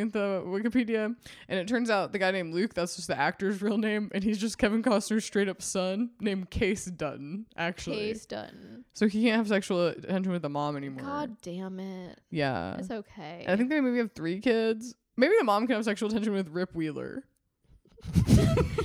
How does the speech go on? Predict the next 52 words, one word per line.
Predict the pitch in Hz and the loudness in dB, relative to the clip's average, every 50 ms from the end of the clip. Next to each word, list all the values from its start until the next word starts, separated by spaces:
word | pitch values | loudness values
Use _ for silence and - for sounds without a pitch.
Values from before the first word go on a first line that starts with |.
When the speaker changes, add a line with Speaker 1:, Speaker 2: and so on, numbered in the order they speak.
| - - 523 539 | 0 -2 -2 -2
Speaker 2:
She, | - - 539 571 508 359 370 | -2 -4 -2 -2 -2 -2 -2
she | 381 - 539 | 0 4 6
would | 494 480 392 | 8 8 8
have | 285 - 269 233 240 - - - | 6 2 2 4 4 2 0 -6
to, | - 214 190 - | -8 -8 -8 -6
right? | - 185 202 226 247 247 - | -4 -2 -2 2 2 2 6
Speaker 1:
I | - - 539 440 - | 6 4 4 6 4
hope | 370 330 339 - | 2 2 2 2
the | - 277 | -2 0
mom | 254 226 226 226 240 | 4 6 6 6 6
has | 269 247 240 | 6 4 2
somewhere | - - 247 226 220 214 208 190 - | 2 -2 -2 -2 0 0 0 2 4
outside | 180 185 190 180 247 - 226 190 190 185 180 170 - - | 4 4 4 4 0 2 4 4 6 6 4 2 0 2
to | - 208 | 2 2
look, | 170 160 151 147 135 - - - - _ _ _ _ | 2 4 0 -2 -2 -6 -10 -14 -18 _ _ _ _
I | 202 196 | 2 4
guess, | 185 202 170 170 160 240 247 - | 6 6 4 4 2 2 0 2
is | 240 226 196 | 0 2 4
one | 202 202 208 | 4 6 6
of | |
my | 214 190 196 | 8 8 6
top | 190 - 180 170 170 | 8 6 4 4 4
Speaker 2:
Well, | - - - | 4 2 4
Speaker 1:
worries | 320 392 | 4 4
Speaker 2:
that's | 392 415 427 | 2 2 2
Speaker 1:
in | 427 | 4
this | 427 440 | 4 4
Speaker 2:
why | 440 | 4
I | 415 | 4
Speaker 1:
show. | - | 4
Speaker 2:
hope | 381 392 - | 2 2 2
there's | 370 370 339 349 | 2 2 2 0
a | 339 | -2
town. | - - - - 381 466 539 539 480 359 277 247 240 226 208 202 180 151 143 - - 220 | -2 -6 -8 -4 -4 0 2 4 4 6 6 4 4 2 0 -4 -6 -6 -8 -8 -4 4
Speaker 1:
For | 233 226 | 6 8
there | 214 214 214 | 10 10 8
to | 208 | 6
be | 202 202 226 | 6 2 4
some | - - 247 | 6 6 6
men | 202 175 165 170 | 6 6 2 2
in | 165 165 | 2 0
the | 165 160 | 0 0
town. | - 175 135 131 123 117 117 | 0 0 0 0 -2 0 0
Speaker 2:
Right. | 294 339 381 330 254 226 196 185 160 110 98 - | 2 2 2 0 0 -2 -4 -6 -6 -6 -8 -6
Speaker 1:
Yeah. | - - - | -6 -6 -4
Speaker 2:
There's | - - - - | -4 -6 -6 -4
gotta | 330 330 | -6 -2
be | 339 359 | -2 -4
some | 349 - 320 302 | -4 -4 -8 -8
people. | 294 - - - 254 - - 220 202 190 | -8 -8 -6 -6 -6 -4 -4 -6 -4 0
Speaker 1:
Some | 196 202 196 | 2 2 2
people. | - - 214 208 - - 98 90 90 69 62 - 240 | 2 2 0 0 0 0 -2 -2 -2 -4 -6 -10 -16